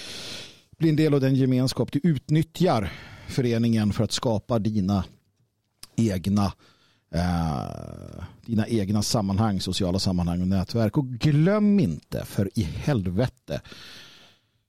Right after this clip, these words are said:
ensam är inte stark. Ensam är bara ensam. Så sluta vara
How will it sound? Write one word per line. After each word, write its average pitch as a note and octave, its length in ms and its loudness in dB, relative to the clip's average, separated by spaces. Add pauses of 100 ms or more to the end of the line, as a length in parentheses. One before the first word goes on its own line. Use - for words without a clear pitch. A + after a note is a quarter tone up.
(680)
ensam E3 640 2 (140)
är A#2+ 360 2 (120)
inte E3 400 2
stark. - 720 -2 (240)
Ensam A#2+ 680 0 (120)
är E2 300 -2 (380)
bara E2 520 0 (280)
ensam. G#2+ 680 0 (180)
Så - 260 2
sluta C3 1080 2 (240)
vara E2 720 -2